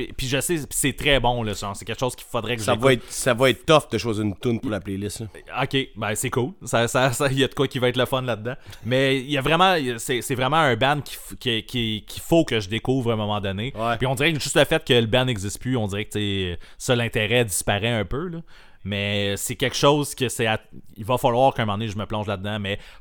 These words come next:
Speaker 1: pour le fait que je, j'y connais pas assez, je vais y aller juste avec Converge, euh,
Speaker 2: Mais,
Speaker 1: pour, euh,
Speaker 2: tu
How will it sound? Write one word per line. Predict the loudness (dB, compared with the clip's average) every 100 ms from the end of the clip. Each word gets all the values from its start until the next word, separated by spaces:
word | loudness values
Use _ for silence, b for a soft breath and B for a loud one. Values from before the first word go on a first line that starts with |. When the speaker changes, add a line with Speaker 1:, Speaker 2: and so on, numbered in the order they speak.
| 6
Speaker 1:
pour | 10 10 8 4
le | 0
fait | 2 -2
que | 0
je, | -4 -2 -4
j'y | -2 -4
connais | -2 -2
pas | 0 0
assez, | -2 -6
je | -6
vais | -4
y | -4
aller | -4 -4
juste | -6 -6
avec | -6 -8
Converge, | -6 -6 -4 -6 -6 -6
euh, |
Speaker 2:
Mais, | -4 -2 0 2 4
Speaker 1:
pour, | 2
euh, | -2 -12 -12
Speaker 2:
tu | -6